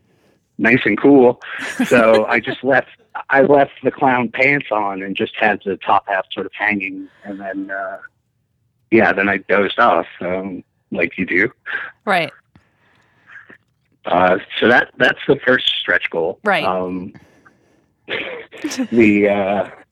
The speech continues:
Speaker 1: the second one is, uh, uh, we're gonna make a comic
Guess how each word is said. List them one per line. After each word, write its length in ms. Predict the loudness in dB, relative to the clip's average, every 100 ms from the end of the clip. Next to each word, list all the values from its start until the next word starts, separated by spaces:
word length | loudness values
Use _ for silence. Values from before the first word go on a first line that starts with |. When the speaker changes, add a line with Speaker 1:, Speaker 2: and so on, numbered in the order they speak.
| -20 -2
Speaker 1:
the 120 | -2 0
second 360 | -2 2 0 0
one 340 | -4 -6 -12 -16 -8
is, 280 | -6 -6 -2
uh, 680 | -2 -2 -4 -6 -6 -8 -12 _ _ _ _
uh, 220 | 2 4 4
we're 100 | 4
gonna 160 | 6
make 180 | 6 4
a 80 | 2
comic 460 | 0 0 0 -2